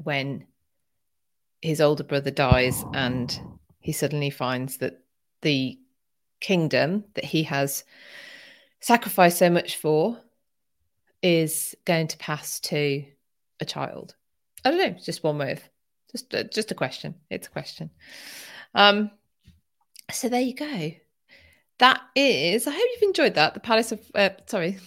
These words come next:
<laughs> Well, yes, Palace of Westminster and Whitehall, bit of a history, uh, of it. It's, it's a potted history, of course. I would definitely recommend Houses of Power by Simon Thurley. Um,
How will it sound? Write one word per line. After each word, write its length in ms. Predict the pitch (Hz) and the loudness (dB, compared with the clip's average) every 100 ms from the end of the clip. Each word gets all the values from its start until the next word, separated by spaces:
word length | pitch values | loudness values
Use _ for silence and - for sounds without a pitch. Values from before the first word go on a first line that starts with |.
| - 311 | -12 -10
<laughs> 160 | 285 254 262 - _ _ - | -8 -8 -10 -14 _ _ -2
Well, 140 | 156 | 0
yes, 300 | 170 139 - | 0 -2 -2
Palace 260 | 240 247 240 | 0 0 2
of 60 | |
Westminster 540 | 202 196 165 - - 165 | 0 0 -6 -8 -6 -4
and 260 | - 165 | -4 -4
Whitehall, 580 | 160 151 - 143 143 151 | -2 -4 -4 -6 -4 -4
bit 160 | 160 - | -6 -8
of 60 | |
a 40 | 170 | -6
history, 720 | 165 - - 151 147 147 - | -6 -6 -6 -4 -2 -6 -10
uh, 380 | 151 143 143 143 - _ _ _ _ _ _ _ 160 | -8 -6 -4 -6 -8 _ _ _ _ _ _ _ -8
of 140 | 151 | -2
it. 220 | 151 - - | -2 -2 -12
It's, 180 | - - _ _ | -14 -14 _ _
it's 180 | _ - | _ -20
a 40 | - | -12
potted 320 | - - - | -10 -8 -10
history, 520 | 151 - - 160 214 _ | -12 -14 -12 -12 -14 _
of 120 | 175 - | -18 -10
course. 420 | 139 - 180 - - - - | -8 -8 -10 -16 -16 -16 0
I 80 | 170 | 2
would 420 | 165 180 202 190 | 6 10 10 8
definitely 360 | - 180 - 143 | -2 -2 -2 -6
recommend 520 | 156 - 143 135 160 | -6 -6 -6 -6 -8
Houses 460 | 190 151 151 147 139 | -6 -2 -2 -4 -10
of 80 | - | -10
Power 280 | 139 156 | -8 -6
by 160 | 147 - | -6 -6
Simon 380 | - 139 139 143 | -6 -6 -6 -8
Thurley. 520 | - - - 151 - - - - - - - - | -8 -8 -6 -8 -8 -20 -20 -20 -18 -20 -6 0
Um, 560 | 151 147 143 143 143 | 2 2 0 -2 -6